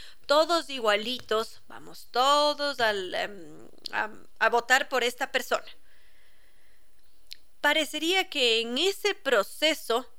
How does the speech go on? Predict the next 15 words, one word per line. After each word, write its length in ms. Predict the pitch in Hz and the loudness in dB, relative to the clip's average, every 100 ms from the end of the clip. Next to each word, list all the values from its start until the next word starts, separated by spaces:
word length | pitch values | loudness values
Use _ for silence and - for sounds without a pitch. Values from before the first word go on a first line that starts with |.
| - - - - - - - - | -16 -16 -16 -16 -14 -14 -12 -4
como 260 | 226 226 | -2 2
hay 140 | 240 285 - | 2 0 -2
tanta 520 | 285 339 349 339 320 | -2 -2 -2 0 0
confianza 640 | 247 214 220 185 208 202 | -2 -6 -4 -4 0 -2
y 100 | 214 | -2
como 380 | - 226 220 220 | -4 -4 -4 -2
es 220 | 247 262 | -2 -4
el 200 | - 220 | -6 -6
grupo 440 | 170 226 349 370 330 | -4 0 0 2 0
el 120 | 269 | 0
que 160 | - 208 | 0 -2
dicta 360 | 196 269 - | -2 -6 -4
exactamente 800 | 190 - - 262 - 233 240 247 285 | -6 0 2 2 2 0 0 -2 0
lo 100 | 294 | 0
mismo, 460 | 240 208 220 320 | -2 -4 -4 -4